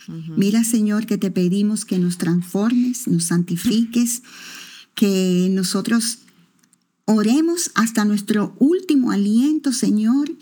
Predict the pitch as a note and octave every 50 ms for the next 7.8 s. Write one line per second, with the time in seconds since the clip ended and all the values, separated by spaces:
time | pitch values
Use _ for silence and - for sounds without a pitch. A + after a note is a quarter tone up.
0 | _ _ _ _ _ _ _ _ A#3 A3 G3+ G#3 - A3+ G#3 G3+ G3 F#3+ G3 -
1 | - - - _ _ _ _ _ _ _ _ _ _ _ G3+ F#3+ G#3 G#3 G3+ G3+
2 | - - C#4 D#4 E4+ F4 E4+ D4+ C4+ B3+ C4+ A#3 F#3+ F#3+ G#3 A#3 B3 G#3+ F3+ F#3
3 | F#3 - G3 F3+ F3 F#3+ F#3 F#3+ G3 G#3+ A3 A3+ - A3+ A3 - - - F#3+ F3+
4 | F3 - - F#3 F#3 F3+ F3 F3 E3+ - - _ _ _ _ _ _ _ - -
5 | - - G3 G3+ G#3 G#3+ G#3+ G3+ G3+ G3+ G3+ - - E3+ E3 - - - G#3+ G#3
6 | - - F3+ E3+ - E3+ F3 E3+ - E3 E3+ E3+ - F3+ F3 E3+ E3+ E3+ E3+ E3
7 | E3+ E3+ E3+ E3+ E3+ E3+ E3+ D#3+ - - E3 D#3 D#3 E3 E3+ F3